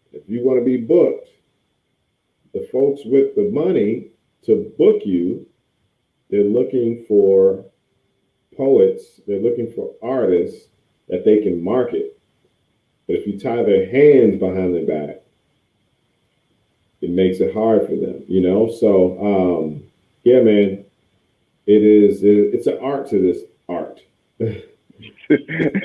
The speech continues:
Speaker 2: Yeah, man.
Speaker 1: There's an art to it. There's an art to it, man. So, um,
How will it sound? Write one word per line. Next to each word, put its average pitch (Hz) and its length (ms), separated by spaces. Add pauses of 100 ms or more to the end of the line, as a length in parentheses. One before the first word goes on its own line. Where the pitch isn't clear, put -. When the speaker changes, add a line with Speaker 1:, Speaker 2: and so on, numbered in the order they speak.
(380)
Speaker 2:
Yeah, 104 400
man. 92 340
Speaker 1:
There's 101 280
an - 80
art 123 340
to 95 200
it. - 240 (140)
There's 87 160
an 80 140
art 104 300
to 92 160
it, 87 140
man. 85 360
So, 90 600
um, 82 760